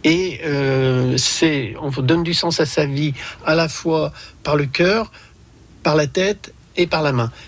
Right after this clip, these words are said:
Le cœur, c'est une relation affective, l'amour, l'amitié, la parentalité, la fidélité.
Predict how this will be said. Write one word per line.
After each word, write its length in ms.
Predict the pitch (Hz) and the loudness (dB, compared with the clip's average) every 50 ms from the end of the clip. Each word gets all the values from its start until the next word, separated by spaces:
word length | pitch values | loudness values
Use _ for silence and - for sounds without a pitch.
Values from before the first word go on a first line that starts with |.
| - - - | -14 -4 0
Le 160 | 151 160 165 | 0 0 0
cœur, 340 | - - 165 160 143 131 127 - | 0 0 2 2 2 0 -2 -4
c'est 140 | - - 127 | -6 -4 -2
une 120 | 127 127 | -2 0
relation 400 | 127 120 131 127 127 123 - 131 | 0 2 2 2 2 0 0 -2
affective, 540 | 117 113 - 123 120 - - 202 240 226 202 - - - - - - - - - | -2 -2 -2 -4 -2 0 0 0 0 0 -4 -8 -12 -14 -16 -18 -18 -14 -6 -2
l'amour, 420 | 127 131 120 131 147 160 170 165 | 0 0 2 2 2 0 0 0
l'amitié, 520 | 135 127 127 131 131 123 - - 151 160 | -2 -2 -2 -2 -2 -2 -2 0 0 0
la 80 | 156 139 | 0 -2
parentalité, 920 | 127 127 123 123 123 - 131 120 120 123 - 156 151 156 165 175 165 160 147 | -4 -6 -8 -8 -8 -6 -6 -6 -6 -4 -2 0 0 2 2 2 2 2 0
la 180 | 131 120 123 | 0 0 -2
fidélité. 600 | 123 - - 131 123 120 117 120 120 - 185 247 | -2 -4 -4 -2 -2 0 0 0 0 0 0 0